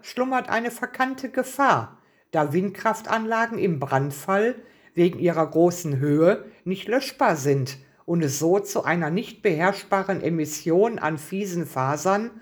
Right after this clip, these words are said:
aus großer Höhe über einen längeren Zeitraum kommen kann. Dabei ist es nicht möglich, die Emission örtlich zu begrenzen, Vielmehr bestimmt die Wetterlage die Art und Weise der Ausbreitung.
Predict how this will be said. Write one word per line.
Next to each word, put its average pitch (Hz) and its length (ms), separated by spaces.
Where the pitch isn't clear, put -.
aus - 240
großer 165 560
Höhe 143 540
über 180 220
einen 160 180
längeren 180 480
Zeitraum 214 580
kommen 139 360
kann. 110 360
Dabei 175 300
ist 202 180
es 254 180
nicht 254 220
möglich, 214 420
die - 160
Emission 208 600
örtlich 226 400
zu 151 160
begrenzen, 131 760
Vielmehr 208 460
bestimmt 202 460
die 202 100
Wetterlage 156 640
die 139 160
Art 143 220
und 151 140
Weise 135 320
der 208 200
Ausbreitung. 107 800